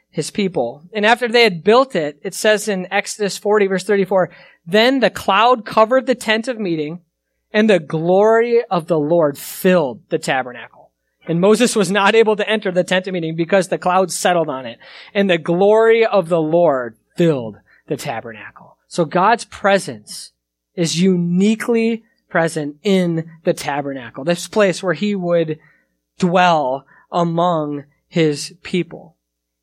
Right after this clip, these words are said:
And verse fourteen, when we're meant to hear this, "He tabernacled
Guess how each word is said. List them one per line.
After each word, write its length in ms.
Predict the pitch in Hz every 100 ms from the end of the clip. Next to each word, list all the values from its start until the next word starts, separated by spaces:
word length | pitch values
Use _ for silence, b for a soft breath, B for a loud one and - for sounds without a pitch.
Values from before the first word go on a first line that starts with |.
| _
And 260 | 190 175 165
verse 240 | 202 208
fourteen, 960 | - - 220 208 - 277 247 170 156 170 _ _ _ _ _ _ _
when 140 | - 165
we're 100 | 175
meant 180 | 196
to 80 | 190
hear 200 | 190 220
this, 300 | 180 143 147
"He 120 | -
tabernacled 840 | 180 - 196 202 202 196 185 190